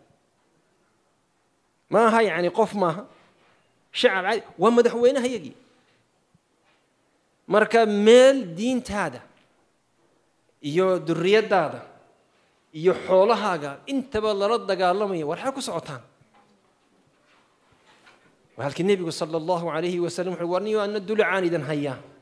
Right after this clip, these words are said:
idinkuna dab ha ku daadanaysaan." War ka jooga baan idin leeyahay, war ka s-, ka joogo, dhulkiinan aamina. Dhulkiinan aamina. Shaqaysta, wax sha-, wax sameeya, idinku is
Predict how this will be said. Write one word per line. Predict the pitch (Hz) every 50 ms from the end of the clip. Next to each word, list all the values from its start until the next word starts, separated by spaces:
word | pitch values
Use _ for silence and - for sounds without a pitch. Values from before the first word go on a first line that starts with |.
| _ _ _ _ _ _ _ _ -
idinkuna | 160 165 196 190 208 190 185
dab | 185 190 185
ha | 180
ku | 180 196
daadanaysaan." | 165 170 156 151 160 165 160 139 - - 131 113 - _ _ _ _ _ _ _ _ _ _ _ _ _ _ _ _ _ _ _ _ _ _ _ _ -
War | 135 147 170
ka | - 240 240
jooga | - 233 214 196 190 185
baan | 208 196 190 180
idin | 165 156 156 151 160
leeyahay, | 190 190 175 151 143 147 131 123 123 120 - - - - - - - - _ _ _ _ _ _ _
war | - 104 -
ka | - 185
s-, | - - - 156
ka | 160 160
joogo, | - - 156 147 139 139 156 151 - - _ _ _ _ _ _ _ _ -
dhulkiinan | 185 185 175 - - - 156 156 156 151 160 160 160 - -
aamina. | 139 135 127 131 131 139 156 147 127 117 - - _ _ _ _ _ _ _ _ _ _ _ _ _ _ _ _ _ _ _ _ _ _ _ _ _ _
Dhulkiinan | 185 180 180 180 - 190 170 156 135 120 107 107 - - - _ -
aamina. | 131 139 135 143 156 135 117 - - _ _ _ _ _ _ _ _ _ _ _ _ _ _
Shaqaysta, | - - 135 - - 160 175 175 - - - - - _ _ _ _ _ _ _ _ _ -
wax | - - - -
sha-, | - - 151 - -
wax | - - -
sameeya, | - 143 131 143 160 165 160 147 113 - - _ _ _ _ _ _
idinku | 135 139 190 175 - 175
is | 139 -